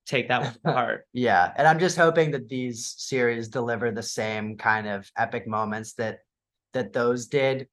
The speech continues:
Speaker 2: um, in, in a way with a crowd where they'll be able to be fully appreciated. I think my favorite thing about this Lakers run is that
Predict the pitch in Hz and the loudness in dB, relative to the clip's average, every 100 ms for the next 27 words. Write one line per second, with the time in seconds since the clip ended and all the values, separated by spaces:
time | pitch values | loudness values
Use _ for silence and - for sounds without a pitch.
0 | - 127 123 113 107 101 104 110 127 123 | 2 6 8 8 4 0 -6 -8 -8 -6
1 | 131 123 117 120 120 123 113 120 120 117 | -4 -2 0 0 0 -2 -2 -6 -6 -6
2 | - 113 113 117 117 117 113 110 113 117 | 2 6 6 6 2 -2 -2 -2 -4 -4
3 | 110 117 - 120 117 113 127 117 113 123 | -6 -6 -2 -2 -2 -4 -6 -6 -4 -2
4 | 123 131 - 131 156 143 131 - _ - | 0 -2 -2 -2 -2 -4 -6 -20 _ 2
5 | 147 147 143 131 127 - _ _ - 160 | 6 8 8 4 -2 -8 _ _ 2 4
6 | 165 175 165 180 175 160 147 143 135 123 | 6 4 2 2 2 6 6 6 0 -8
7 | 120 135 139 160 147 151 160 165 175 170 | -6 -6 -2 -2 2 6 8 6 2 -8
8 | - 147 127 113 131 123 113 | -6 -6 -4 -4 -2 0 -2